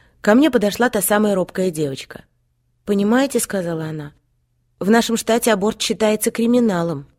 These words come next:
"Не только в нашем, в большинстве штатов Америки", поддержала её подруга. Через неделю мне предстояло выступать в университете имени Джорджа Вашингтона в столице С Ш А. Тема была такая:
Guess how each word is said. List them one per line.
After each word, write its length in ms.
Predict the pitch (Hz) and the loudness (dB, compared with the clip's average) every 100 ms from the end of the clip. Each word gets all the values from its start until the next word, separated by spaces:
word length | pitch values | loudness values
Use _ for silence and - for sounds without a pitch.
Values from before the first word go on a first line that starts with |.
| _ _ _ _ _ - | _ _ _ _ _ -4
"Не 140 | 180 | -2
только 280 | 175 170 - | 0 -2 -2
в 60 | 196 | 0
нашем, 400 | 180 175 180 175 _ _ - | 0 0 -4 -10 _ _ -6
в 100 | 165 | 2
большинстве 600 | 214 - 185 - 165 175 | 2 2 -4 -4 -2 -2
штатов 400 | - 175 180 190 | -2 -4 -2 -2
Америки", 440 | 180 170 165 - | 0 -2 -4 -8
поддержала 580 | - 165 180 156 170 156 | -8 -4 -4 -2 -2 0
её 160 | 156 | 0
подруга. 520 | 151 156 147 143 143 - _ _ _ _ _ _ _ _ _ _ _ _ | -2 -4 -6 -8 -10 -14 _ _ _ _ _ _ _ _ _ _ _ _
Через 300 | - 170 170 | -4 0 0
неделю 440 | 170 196 208 320 302 | 0 0 0 0 2
мне 180 | 233 262 | 2 0
предстояло 640 | 208 - - 151 214 226 | -2 -6 -2 -2 0 -2
выступать 500 | 156 - 156 214 240 | -4 -10 -6 -6 -4
в 60 | 165 | -4
университете 720 | 160 143 143 165 262 285 240 | -4 -4 -6 -6 -4 -4 -6
имени 480 | - 226 226 190 160 | -4 0 0 0 -4
Джорджа 380 | 151 147 139 | -4 -6 -6
Вашингтона 680 | 170 294 - 233 - 226 214 - - - | -6 -6 -6 -6 -2 -2 -2 -6 -20 -20
в 80 | - | -12
столице 400 | - 208 247 - | -2 0 0 -2
С 160 | 185 185 | -6 -8
Ш 160 | - | -10
А. 200 | 151 123 _ _ _ _ _ | -10 -10 _ _ _ _ _
Тема 260 | - 302 285 | 2 4 4
была 240 | 196 180 | 2 -2
такая: 460 | 175 160 131 127 | -4 -6 -8 -10